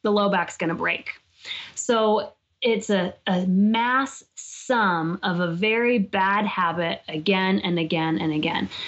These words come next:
Now, with my people that sit at a computer all day long and you're clicking, clicking, clicking, clicking, you have to continue to do that, right? That's your job. You're clicking, clicking, clicking, clicking.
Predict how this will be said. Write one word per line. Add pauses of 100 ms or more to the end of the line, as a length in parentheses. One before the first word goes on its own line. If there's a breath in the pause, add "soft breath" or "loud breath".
(160 loud breath)
Now, (280)
with
my
people
that
sit
at
a
computer
all
day
long (680)
and
you're
clicking,
clicking,
clicking,
clicking, (920 loud breath)
you
have
to
continue
to
do
that, (120)
right?
That's
your
job. (120)
You're
clicking,
clicking, (100)
clicking,
clicking.